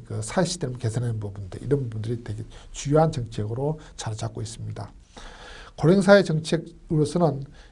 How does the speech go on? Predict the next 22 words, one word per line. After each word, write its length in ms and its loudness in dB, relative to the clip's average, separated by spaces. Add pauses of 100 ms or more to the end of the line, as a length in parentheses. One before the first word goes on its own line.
(140)
이 100 -4
배분 320 4
세대를 520 6
겨냥을 360 0
해서 480 0 (160)
좀 220 -4
더 180 4
이 180 0
정년 360 4
연태, 380 0
연장이라든가 920 2 (420)
또는 260 -6
일자리 340 2
제공, 400 -2
이런 260 -6
노동기회 420 2
확대하는 520 0
부분이 400 -6
중요한 360 -4
정책으로 420 -6
되어 100 -8
있습니다. 500 -10